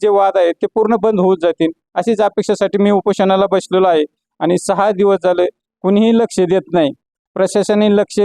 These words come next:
लवकरात लव-, लवकर द्यावा, नाहीतर किती शेतकऱ्यांचे वाद लावून पुन्हा अजून कोर्टात घालायचे त्यांना, हे तरी त्यांनी सांगावं. आता शेतकऱ्यांनी पैसे भरलेले जे आहेत, अ, अ, म-, स्टॅम्प ड्युटीमधून, तेच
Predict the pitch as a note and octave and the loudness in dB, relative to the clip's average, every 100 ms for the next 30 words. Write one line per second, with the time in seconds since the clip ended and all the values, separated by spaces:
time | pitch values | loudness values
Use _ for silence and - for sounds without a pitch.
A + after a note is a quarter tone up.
0 | G#3 - - G3 F#3+ G3 A3 G3 G#3 G3 | -2 -4 -4 0 0 0 -2 0 0 0
1 | - F#3+ G3 F#3+ G#3 F3+ E3+ E3 - - | 0 0 0 0 0 2 0 0 -6 -4
2 | F#3 G3 - A3+ B3+ B3+ G#3+ A3 G#3+ G3+ | -2 -2 -4 -2 0 -2 -2 0 2 2
3 | G3+ G#3 G3+ G3+ G#3 G3+ - G#3 A3+ A3+ | 2 2 2 0 0 0 0 0 4 4
4 | G#3+ G#3 G3+ G3 F#3 G3 F#3 F#3+ F#3+ F#3 | 2 0 0 0 0 0 2 2 0 -2
5 | - F3+ E3+ - _ - A3 A#3 G3 G#3+ | -2 0 0 -2 _ -6 -2 -2 0 0
6 | G3+ F#3+ F3+ E3+ D#3+ - _ - F#3+ G#3+ | 2 2 0 0 0 -2 _ -6 0 -2
7 | - G#3+ - A3 A3 A#3 A#3 A#3 A3 A#3 | 0 -4 0 0 2 0 0 0 0 0
8 | A#3+ B3 - E3 F#3 G3+ A#3 A#3 G#3 A3 | 2 0 -4 -6 -2 2 2 2 2 0
9 | G#3 F#3 - _ E3+ E3 D#3+ - _ _ | 2 0 -2 _ 0 2 2 0 _ _
10 | _ _ E3 D#3+ D#3 - - - _ - | _ _ 0 2 2 -2 -6 -20 _ -12
11 | F3+ E3 D#3 C#3 C#3 D3 - - G#3+ A3+ | -2 0 2 2 0 -2 -8 -4 0 0
12 | A3 A3 A#3 G#3 F#3+ F3 - _ - C#4+ | 0 0 2 2 2 0 -2 _ -2 -2